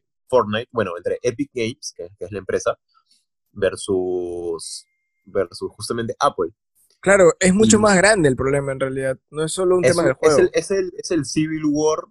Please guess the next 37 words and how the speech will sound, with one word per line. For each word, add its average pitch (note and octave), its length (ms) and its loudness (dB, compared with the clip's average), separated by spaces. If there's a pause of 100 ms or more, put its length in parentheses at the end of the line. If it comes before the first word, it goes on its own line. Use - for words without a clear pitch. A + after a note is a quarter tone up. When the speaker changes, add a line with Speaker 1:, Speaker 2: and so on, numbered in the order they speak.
Speaker 1:
en, F#2+ 640 -14 (200)
en, G#2+ 280 -6 (160)
en G2 140 -4
la G2 80 4
vida A#2+ 220 6
real, A2+ 320 0
weón, F#2 240 -18
con, F2+ 340 -16
con F2+ 220 -14
todos A2 160 -4
los G#2+ 140 -6
juegos A2 420 -4
y F2+ 40 -20
marcas F#2+ 600 -6 (680)
relacionadas F#2 600 -10
a G#2+ 40 -10
la G#2+ 100 -6
tecnología. E2+ 580 -8 (420)
Me G#2 120 -6
puse A#2+ 200 -4
a D3 40 -4
investigar B2+ 380 -4
un C3+ 100 -8
poquito G#2 320 -12
más A2+ 260 -8
sobre A#2 300 -4
el, E2+ 180 -14 (640)
sobre F#2 300 -6
el E2+ 80 -8
chongo B2 300 -4
que G2 60 -6
estaba A2 260 0
viendo G#2+ 340 -2 (680)
y G2+ 240 -4
resulta C#3+ 560 -2
de D3 160 -8
que, F#2+ 160 -6